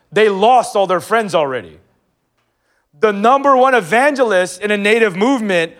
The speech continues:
are the ones that just got saved. You have to teach the ones that just got saved how to share the gospel immediately. And you have to create a structure where immediately they get discipled.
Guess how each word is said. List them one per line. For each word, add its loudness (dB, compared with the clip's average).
are 2
the 2
ones 0
that 0
just -2
got 0
saved. -6
You -2
have 4
to 0
teach -4
the 2
ones 0
that 2
just -2
got 2
saved 0
how -2
to -2
share -2
the -2
gospel 0
immediately. -4
And -2
you -2
have 2
to -8
create -2
a -2
structure -2
where 2
immediately -2
they -2
get -2
discipled. -4